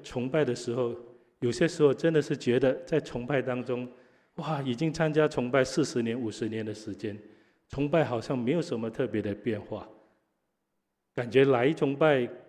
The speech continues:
跟回去之后没有什么不同。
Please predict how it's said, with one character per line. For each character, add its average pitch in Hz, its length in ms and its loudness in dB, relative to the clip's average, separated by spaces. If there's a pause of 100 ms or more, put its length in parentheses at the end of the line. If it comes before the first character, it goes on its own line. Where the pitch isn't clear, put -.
(220)
跟 160 140 2
回 123 200 4
去 123 160 -4
之 127 180 -4
后 123 160 2
没 101 220 -4
有 120 120 2
什 110 220 -6
么 95 220 -8 (480)
不 117 100 -4
同。 - 200 -8